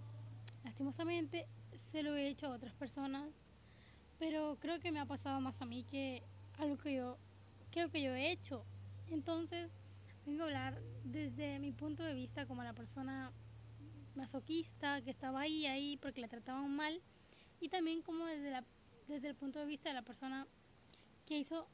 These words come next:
sentir mal a alguien y estaba ahí. Bien, creo que todo esto pasó cuando tenía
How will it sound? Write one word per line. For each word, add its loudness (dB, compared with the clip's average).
sentir -4
mal -4
a 0
alguien 2
y 0
estaba -6
ahí. 0
Bien, 2
creo 2
que 2
todo 2
esto 2
pasó 2
cuando 2
tenía -2